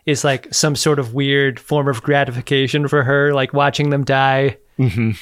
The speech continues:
Speaker 1: would be, like, the ultimate pop.
Speaker 2: Yeah. The other thing that's weird about this is that Janeway is, like, watching this on T V, like it's a
Speaker 1: Yeah.
Speaker 2: show.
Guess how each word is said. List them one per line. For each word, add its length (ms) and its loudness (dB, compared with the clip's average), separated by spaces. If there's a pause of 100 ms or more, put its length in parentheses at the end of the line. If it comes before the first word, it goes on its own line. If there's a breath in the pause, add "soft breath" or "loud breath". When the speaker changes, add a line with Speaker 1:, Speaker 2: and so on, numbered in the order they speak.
Speaker 1:
would 100 2
be, 160 2
like, 200 0
the 200 -2
ultimate 460 0
pop. 380 0 (340)
Speaker 2:
Yeah. 260 2 (240)
The 220 2
other 320 4 (140)
thing 200 0
that's 180 -2
weird 220 2
about 300 0
this 320 0
is 320 -2
that 240 2 (120)
Janeway 420 2
is, 120 0
like, 160 0
watching 460 2
this 160 2
on 180 2
T 220 0
V, 280 2
like 220 2
it's 140 0
a 40 4
Speaker 1:
Yeah. 200 4
Speaker 2:
show. 440 2